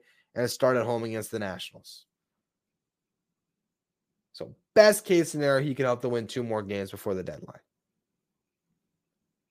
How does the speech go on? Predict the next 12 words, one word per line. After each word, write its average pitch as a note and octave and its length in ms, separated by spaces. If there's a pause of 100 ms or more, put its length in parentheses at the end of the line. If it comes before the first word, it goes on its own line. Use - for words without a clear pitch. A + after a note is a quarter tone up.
(680)
Uh, - 60
you C#3 120
know, A2+ 160
obviously D#3 540
it's C#3 160
one C3+ 260
game B2+ 220
at A#2+ 140
a A2+ 40
time, C#3+ 380
everything B2 420
else. C#3 380